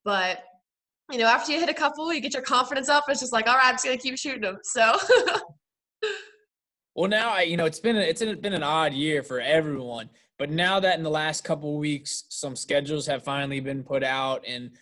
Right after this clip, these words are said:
Speaker 2: we're really, really close to the season started, have you noticed, like, a different energy level, or is it just a little bit easier 'cause you're having something more specific to work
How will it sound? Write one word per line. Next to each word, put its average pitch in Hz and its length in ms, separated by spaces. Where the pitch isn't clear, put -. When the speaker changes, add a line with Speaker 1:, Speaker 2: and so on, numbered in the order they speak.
Speaker 2:
we're 139 140
really, 170 400
really 165 240
close 156 400
to 143 100
the 123 80
season 151 420
started, 135 440
have 160 140
you 208 160
noticed, 160 600
like, 139 160
a 139 60
different 151 400
energy 185 340
level, 202 420
or 170 200
is 156 140
it 156 120
just 160 200
a 143 40
little 160 240
bit 147 160
easier 151 480
'cause 143 220
you're 143 100
having 151 260
something 135 360
more 147 160
specific - 600
to 123 100
work 131 260